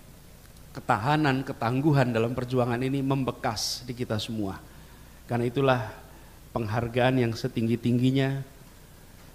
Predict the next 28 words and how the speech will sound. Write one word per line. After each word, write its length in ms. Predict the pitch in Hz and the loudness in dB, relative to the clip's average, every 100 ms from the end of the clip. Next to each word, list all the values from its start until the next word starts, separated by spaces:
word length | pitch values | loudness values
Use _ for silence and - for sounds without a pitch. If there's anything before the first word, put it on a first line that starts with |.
| - 113 | -6 -4
apresiasi 720 | 110 120 120 - 120 117 120 | 0 0 0 0 0 0 -4
yang 80 | 110 | -4
setinggi-tingginya, 1040 | 123 123 123 127 131 127 131 135 131 131 - - - - - | -4 0 0 2 0 0 0 0 0 -4 -10 -20 -20 -20 -4
dan 240 | 113 123 | -2 2
ini 160 | 131 135 | 6 6
berarti 640 | 123 120 123 120 143 139 127 | 4 2 2 2 2 2 -2
apa 160 | 120 120 | -4 -2
yang 80 | |
tadi 160 | 120 113 | -2 -2
disampaikan. 640 | 117 117 117 113 110 95 87 - - - - - - - | -2 -2 0 2 2 -2 -6 -14 -20 -20 -20 -20 -8 2
Per-, 480 | 139 127 127 131 - | 4 4 0 -6 2
kebersamaan 1120 | 165 143 131 131 123 - 120 117 123 117 123 | 6 6 6 2 2 2 2 4 4 6 4
kita 400 | - 180 196 202 - - - - | 2 4 6 4 0 -10 -16 0
tidak 320 | 143 120 107 117 | 4 4 4 4
berhenti 400 | 131 120 127 120 | 4 4 4 4
saat 240 | 110 107 | 2 2
pengumuman 480 | 120 117 110 104 104 | 4 4 4 2 2
M 240 | 104 104 | 0 2
K. 400 | 113 95 - - - - | 4 4 2 -12 -18 6
Kebersamaan 720 | 156 135 123 151 139 156 160 | 6 8 6 8 8 8 8
kita 480 | 170 180 190 - - | 6 6 4 2 0
tidak 320 | 165 120 98 | 4 4 6
berhenti 400 | 120 151 143 127 | 8 8 8 4
saat 240 | 113 110 110 | 6 4 4
pengumuman 300 | 123 110 110 | 2 2 2
K 100 | 110 | 2
P 180 | 120 120 | 4 2
U. 160 | 110 | 2